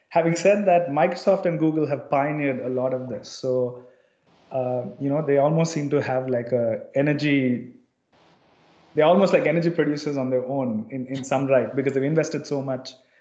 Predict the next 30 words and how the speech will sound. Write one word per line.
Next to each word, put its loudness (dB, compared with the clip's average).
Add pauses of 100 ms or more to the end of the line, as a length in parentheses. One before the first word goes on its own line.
(420)
into, 0
um, -4 (500)
into, 2
into, 0
uh, -2 (100)
power 4
plants -6
now. -4 (260)
And 0
last 4
year 2
in -2
twenty 0 (640)
twenty, 2
I 0
think -6
Amazon, -4 (360)
uh, -6 (500)
by, 0
by 2
a 4
large 2
margin, -4
uh, -8 (640)
you 8
know, 4
invested 2
in 0
the 0
most, -4